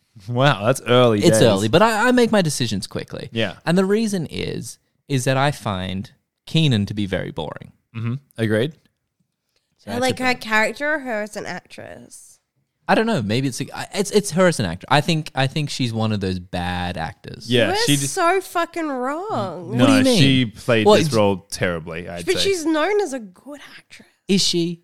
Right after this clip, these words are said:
Speaker 2: Because I always remembered watching Mad Men, and I was like, "Oh."
Speaker 3: She's incredible
Speaker 2: I'm
Speaker 3: in
Speaker 2: like,
Speaker 3: Mad
Speaker 2: "Oh,
Speaker 3: Men.
Speaker 2: now I have to watch freaking this freaking kid do stuff."
Speaker 3: She's so good in Mad Men.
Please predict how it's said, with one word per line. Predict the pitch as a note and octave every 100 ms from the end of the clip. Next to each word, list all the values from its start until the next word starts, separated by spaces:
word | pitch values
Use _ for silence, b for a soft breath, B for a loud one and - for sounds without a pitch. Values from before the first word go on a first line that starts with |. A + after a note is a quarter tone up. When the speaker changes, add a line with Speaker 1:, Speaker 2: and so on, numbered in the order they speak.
| -
Speaker 2:
Because | E3 F#3 D#3+ D3 -
I | D#3+ F#3+
always | F#3+ E3
remembered | D#3 C#3 B2+ A#2
watching | G#2 G#2 F2+
Mad | F2 E2+ C#2+
Men, | G1+ G1+ - - _ _ _
and | A#2
I | A#2+
was | A#2 A2
like, | A2+ G#2+ -
"Oh." | B2+ A2 F2+
Speaker 3:
She's | E4+ F#4+
incredible | F#4 F4+ - G#4+ A#4 A#4 E4+
Speaker 2:
I'm | D4
Speaker 3:
in |
Speaker 2:
like, | D3 C#3+
Speaker 3:
Mad | C#3
Speaker 2:
"Oh, | C3+ G#2+ F2+ E2
Speaker 3:
Men. | F2
Speaker 2:
now | G#2 A#2
I |
have | G2+ -
to |
watch | F#2+ F#2+ - - _ -
freaking | A#2 G#2 F2+ E2 - _
this | G#2+ G2+
freaking | - - A#2 G2+ G2
kid | - A2+ A#2
do | B2
stuff." | B2+ - C#3+ C#3+ -
Speaker 3:
She's | - D#4+ -
so | - - D4+ D4+ D4+
good | B3+ D#4
in | D4+
Mad | C4+ B3
Men. | A3